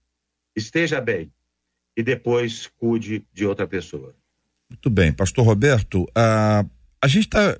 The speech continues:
Speaker 2: v-, vivendo um tempo que uma das marcas desse tempo é o egoísmo, é o egocentrismo, é identificar-se como aquele que quer ter prazer,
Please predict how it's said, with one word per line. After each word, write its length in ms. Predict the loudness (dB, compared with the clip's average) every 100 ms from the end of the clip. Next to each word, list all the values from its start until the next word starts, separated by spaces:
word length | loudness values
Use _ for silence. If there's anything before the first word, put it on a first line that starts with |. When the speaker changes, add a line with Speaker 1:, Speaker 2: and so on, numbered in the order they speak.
| -12
Speaker 2:
v-, 540 | -20 -16 -14 -12 -14 -6
vivendo 520 | 0 2 4 2 4
um 80 | 2
tempo 420 | 2 2 4 2
que 140 | 2 2
uma 140 | 2
das 200 | 2 2
marcas 480 | 2 2 2 2 0
desse 240 | 0 -2
tempo 300 | 0 2 2
é 40 | 2
o 120 | 0
egoísmo, 720 | 0 0 2 0 -2 -6 -8 -12 _ _ _ _ 2
é 80 |
o 100 | 4
egocentrismo, 1160 | 4 4 0 0 0 2 2 4 2 2 2 0 -4 _ 0
é 140 | 2
identificar-se 1120 | 2 4 4 2 0 -4 2 2 2 0 -4 -4
como 240 | 2 2
aquele 320 | 4 2 0
que 160 | 0 -6
quer 400 | 0 2 2 0
ter 320 | -4 0 0
prazer, 680 | 2 2 2 2 4 2